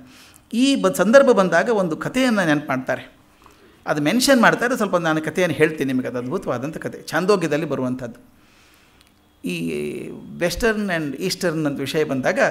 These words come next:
ಒಂದು ಛಾಂದೋಗ್ಯದಲ್ಲಿ ಕಥೆ ಬರ್ತದೆ. ಭಾಳ ಚಂದದ ಕಥೆ, ನನಗೆ ಭಾಳ ಇಷ್ಟವಾದಂಥದ್ದು. ಬ್ರಹ್ಮನನ್ನು ತಿಳ್ಕೊಂಡಂಥ ಪ್ರಜಾಪತಿ ಇದ್ನಲ್ಲ, ಪ್ರಜಾಪತಿ ಒಂದು ಸಲ, ಆ, ರಾಕ್ಷಸರನ್ನು ಮತ್ತು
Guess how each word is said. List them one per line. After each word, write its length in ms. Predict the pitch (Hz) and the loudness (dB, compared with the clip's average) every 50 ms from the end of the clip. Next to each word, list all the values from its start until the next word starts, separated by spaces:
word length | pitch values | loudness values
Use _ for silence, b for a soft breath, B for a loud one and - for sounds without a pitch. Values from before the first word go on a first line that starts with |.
| - - - - - - _ _ _ _ _ _ | -6 -8 -16 -20 -20 -20 _ _ _ _ _ _
ಒಂದು 220 | 320 226 220 226 214 | -4 -2 0 0 -2
ಛಾಂದೋಗ್ಯದಲ್ಲಿ 720 | 220 - 185 220 233 240 254 247 208 185 156 170 202 220 | -2 -2 -2 0 4 4 4 4 4 2 2 2 0 0
ಕಥೆ 240 | - 156 151 160 | -4 -4 -4 -4
ಬರ್ತದೆ. 340 | 143 156 - - - - 147 | -4 -4 -8 -10 -12 -14 -12
ಭಾಳ 220 | 131 135 151 208 226 | -8 -2 0 0 0
ಚಂದದ 340 | - - 185 208 233 226 | 0 0 0 2 2 2
ಕಥೆ, 240 | 214 - 185 185 185 | 2 0 0 0 2
ನನಗೆ 180 | 170 160 147 127 | 0 0 0 2
ಭಾಳ 120 | 135 143 | 0 0
ಇಷ್ಟವಾದಂಥದ್ದು. 800 | 147 - - - - 143 127 135 131 120 113 107 - - - - - _ _ b b b b b b b b b b b b b b b b b _ _ _ _ - 160 | -2 -4 -4 -2 -2 0 0 0 -2 -4 -8 -12 -14 -18 -20 -20 -20 _ _ b b b b b b b b b b b b b b b b b _ _ _ _ -4 4
ಬ್ರಹ್ಮನನ್ನು 600 | 160 233 294 302 311 311 294 285 269 247 240 - | 8 10 10 10 10 6 6 6 6 4 4 2
ತಿಳ್ಕೊಂಡಂಥ 600 | - 208 202 202 - 220 202 185 190 180 185 175 | 2 0 0 2 4 4 4 4 2 2 2 2
ಪ್ರಜಾಪತಿ 800 | 160 156 156 151 151 147 139 139 165 208 226 220 220 185 - 160 143 | 2 4 2 2 0 -4 -4 0 2 2 2 4 2 2 2 0 -2
ಇದ್ನಲ್ಲ, 300 | 131 123 123 127 120 - - - - - _ _ _ _ _ _ _ _ b b b b b b b b b b b b b | -2 -2 -2 -4 -4 -6 -12 -18 -20 -20 _ _ _ _ _ _ _ _ b b b b b b b b b b b b b
ಪ್ರಜಾಪತಿ 520 | - 220 208 247 285 285 285 247 226 247 214 | 2 4 6 8 8 8 8 4 2 2 0
ಒಂದು 180 | 196 190 180 | 0 0 0
ಸಲ, 180 | - - 214 208 | 0 0 2 4
ಆ, 260 | 170 151 160 - - - - - _ _ _ _ _ _ _ - 226 170 - - - | 4 4 2 0 -4 -14 -20 -20 _ _ _ _ _ _ _ -16 -10 -8 -6 -4 0
ರಾಕ್ಷಸರನ್ನು 680 | - 190 190 - 233 208 - 190 175 160 160 175 196 190 | 2 2 2 2 0 -2 0 -2 -2 -2 -2 -2 -2 -2
ಮತ್ತು 440 | 175 165 - - 156 135 131 127 | -2 -4 -6 -6 -6 -6 -6 -8